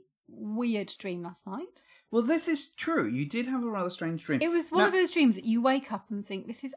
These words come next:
Speaker 1: actually happening. What do I do to get out of this situation?" And
Speaker 2: Well
Speaker 1: then you realise it's a dream.
Speaker 2: Well, the thing is, is that you have a habit of telling me your dreams.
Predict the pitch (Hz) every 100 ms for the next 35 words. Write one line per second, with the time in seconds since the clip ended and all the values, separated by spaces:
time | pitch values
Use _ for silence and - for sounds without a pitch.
0 | - 202 - 208 185 180 - 202 196 208
1 | 233 - _ _ _ _ _ - 233 226
2 | 214 220 208 202 - 202 190 190 190 -
3 | 190 - - 185 180 180 214 226 233 -
4 | 226 254 262 247 240 226 214 - 190 202
5 | 180 175 190 _ - 143 196 220 - 185
6 | 196 330 247 139 - 113 120 131 131 131
7 | 156 170 170 135 120 - 147 131 113 104
8 | 101 - - -